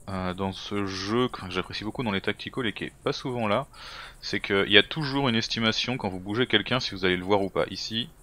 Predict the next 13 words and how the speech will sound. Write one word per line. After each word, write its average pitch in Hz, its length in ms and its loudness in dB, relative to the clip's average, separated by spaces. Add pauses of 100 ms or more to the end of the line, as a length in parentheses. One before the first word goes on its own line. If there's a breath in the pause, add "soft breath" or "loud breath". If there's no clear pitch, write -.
(120)
vous 90 80 -14
voyez 98 240 0
que 90 580 2
lui 98 260 -2
là, 113 280 4
si - 160 -6
je 95 80 -10
le 95 80 0
bouge 104 200 -4
dans 104 100 0
sa 98 180 2 (100)
zone 95 240 -2
jaune, 101 460 0